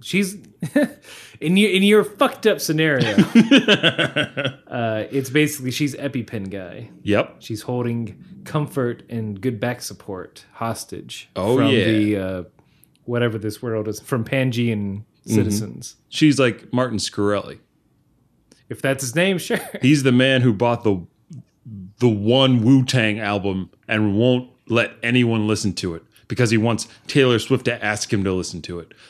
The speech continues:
Speaker 2: because he's a terrible person.
Speaker 1: I don't think Taylor Swift would ev-, that, I don't, I feel like that's not something Taylor Swift would ever ask anyone.
Speaker 2: No.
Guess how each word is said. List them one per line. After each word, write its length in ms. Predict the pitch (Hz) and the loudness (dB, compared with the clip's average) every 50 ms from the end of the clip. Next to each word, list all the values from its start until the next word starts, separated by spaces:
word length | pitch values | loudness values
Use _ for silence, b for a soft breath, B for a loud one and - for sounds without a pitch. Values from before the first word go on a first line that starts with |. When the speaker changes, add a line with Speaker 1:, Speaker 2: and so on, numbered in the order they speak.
| B - | B -6
Speaker 2:
because 240 | 98 117 113 90 | -4 -2 -2 -2
he's 120 | 101 95 92 | -2 -4 -4
a 60 | 90 | -6
terrible 500 | - - - - 113 113 110 101 98 95 | -6 -8 -6 -2 -2 0 0 -2 -4 -6
person. 480 | - - - 98 90 - - 82 78 - _ _ _ _ _ _ _ _ _ _ _ _ _ _ _ _ _ _ _ _ _ _ _ _ _ _ _ _ _ _ - | -8 -6 -8 -8 -8 -8 -10 -16 -18 -20 _ _ _ _ _ _ _ _ _ _ _ _ _ _ _ _ _ _ _ _ _ _ _ _ _ _ _ _ _ _ -2
Speaker 1:
I 100 | 165 196 | 0 0
don't 160 | 220 233 214 | 0 0 0
think 200 | - 226 202 175 | -2 -4 -4 -4
Taylor 280 | - - 190 185 180 165 | -4 -6 -4 -2 -2 -4
Swift 380 | 151 - - - 160 151 - - | -4 -4 -4 -2 -2 -2 -2 -6
would 180 | 123 113 - _ _ _ | -8 -8 -10 _ _ _
ev-, 240 | - 123 127 123 104 | -8 -6 -6 -6 -4
that, 280 | 139 139 151 143 143 156 | -4 -4 -4 -2 -2 -2
I 40 | 170 | -2
don't, 160 | 165 156 - - | -2 -4 -6 -6
I 60 | 151 | -6
feel 200 | - - 190 185 | -2 -2 0 0
like 120 | 180 147 | 0 0
that's 140 | 151 143 - | -2 -4 -4
not 120 | 160 147 | -4 -6
something 280 | - - 127 135 127 113 | -6 -6 -6 -6 -8 -6
Taylor 240 | - 135 127 123 110 | -4 -4 -4 -4 -4
Swift 340 | - - 123 113 107 - 120 | -6 -6 -8 -8 -6 -8 -10
would 120 | 110 104 | -12 -12
ever 200 | - 110 104 110 | -12 -12 -12 -12
ask 380 | - - 107 107 104 104 - - | -10 -10 -8 -8 -8 -10 -8 -8
anyone. 420 | 117 110 110 104 95 - 50 - - | -6 -6 -6 -6 -8 -10 -14 -10 -4
Speaker 2:
No. 300 | - 110 104 87 78 - | -2 -2 -2 -2 -4 -8